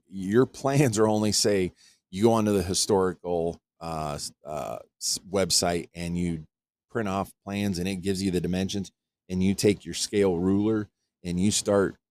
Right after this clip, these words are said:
you know, okay, it says it's fifty foot by, you know, twenty foot or whatever, and you mark it out and you start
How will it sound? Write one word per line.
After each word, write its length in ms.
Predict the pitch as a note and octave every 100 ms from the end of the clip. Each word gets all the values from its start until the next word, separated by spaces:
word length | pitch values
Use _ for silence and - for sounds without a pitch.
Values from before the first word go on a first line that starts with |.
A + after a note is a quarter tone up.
| _
you 100 | G#2
know, 60 | F#2
okay, 240 | F2+ F2+
it 140 | F2 -
says 200 | F#2 F2
it's 240 | E2+ -
fifty 300 | - G2+ G2
foot 320 | - F#2+ F2
by, 300 | F2 E2 E2
you 340 | E2 E2 F2+ E2+
know, 140 | D#2
twenty 340 | - G2 G2
foot 300 | F2+ - F2+
or 100 | F2
whatever, 440 | E2 F#2 F#2+ F#2+ G2 - _ _
and 260 | - F2+ F2
you 300 | G2 G2 F2+ -
mark 240 | E2 F#2+ -
it 140 | G2
out 180 | F#2+ A2
and 80 | D#2+
you 140 | F#2
start 380 | G2 - F#2+ E2+